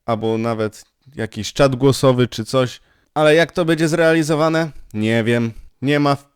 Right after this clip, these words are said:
oficjalnych informacji od prowadzących jeszcze, dlatego jak na razie wolne.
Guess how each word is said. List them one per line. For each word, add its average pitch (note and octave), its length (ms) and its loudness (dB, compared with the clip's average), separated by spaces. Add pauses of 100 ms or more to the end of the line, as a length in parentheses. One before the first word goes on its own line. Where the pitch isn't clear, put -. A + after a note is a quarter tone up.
(240)
oficjalnych C3+ 720 -6
informacji B2 680 -6
od A#2 120 -4
prowadzących C#3 600 -2
jeszcze, C#3 420 0 (580)
dlatego C3 560 -2 (680)
jak C3+ 160 2
na C#3+ 140 4
razie C3+ 260 4
wolne. A2+ 420 0